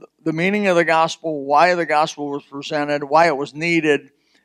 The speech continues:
and then what it does for the born-again Christian. And then it deals with the history of what's happening to Israel, and then how, and then the last letter chapters of the book of Romans is an application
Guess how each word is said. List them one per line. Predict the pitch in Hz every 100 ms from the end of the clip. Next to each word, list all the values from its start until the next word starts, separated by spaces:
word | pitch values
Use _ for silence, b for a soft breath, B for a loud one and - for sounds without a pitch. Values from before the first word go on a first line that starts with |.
| _ -
and | 147
then | 147 143
what | 156
it | 143 127
does | 151 147
for | - 139
the |
born-again | 131 143 143 139 139
Christian. | - 190 - 175
And | 220
then | 349
it | 294
deals | 190 180 170
with | 160 151
the |
history | 143 170 - 151
of |
what's | 156 -
happening | 175 151 147 135
to |
Israel, | 147 156 143 143 139 139 _ _ _ _
and | 135 139
then | 147
how, | 143 135
and | 127 147 143
then | 143
the | 135
last | 143 147 143
letter | 156 156 147
chapters | - 151 139 - 139 131 - _ _ -
of | 156
the | 147
book | 151
of | 143
Romans | 143 139 143 143
is | 135
an | -
application | 147 151 151 180 165 - 147 139